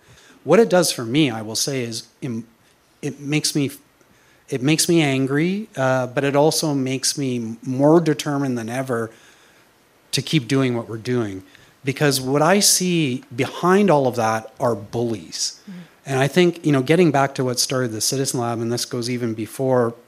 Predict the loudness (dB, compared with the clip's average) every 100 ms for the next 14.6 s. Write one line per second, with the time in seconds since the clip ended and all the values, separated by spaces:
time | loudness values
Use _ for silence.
0 | -20 -20 _ _ -20 -20 -12 -2 -2 0
1 | 0 2 2 0 -4 -6 -6 -4 -4 -6
2 | -4 -4 -2 -2 -2 -2 -4 -8 -12 _
3 | _ _ _ _ -2 0 2 0 -4 -6
4 | -8 -8 -8 -12 -14 -14 -12 -10 -10 -12
5 | -14 _ -20 -12 -8 -8 -4 -4 -4 -6
6 | -8 -6 -8 -8 -2 -2 -2 -8 -8 -14
7 | -16 -14 -12 -2 -2 0 -2 -4 -4 -4
8 | -4 -6 -8 -6 -6 -6 -6 -6 -6 -6
9 | -6 -4 -4 -2 -4 -4 -6 -6 -6 -6
10 | -10 -10 -10 -12 -16 -20 -8 -2 0 -2
11 | -6 -6 -2 0 0 -2 -6 -6 -4 -4
12 | -2 0 -2 -2 -4 -4 -6 -6 -10 -16
13 | -14 -6 -2 -2 -4 -8 -8 -8 -8 -10
14 | -10 -10 -10 -10 -12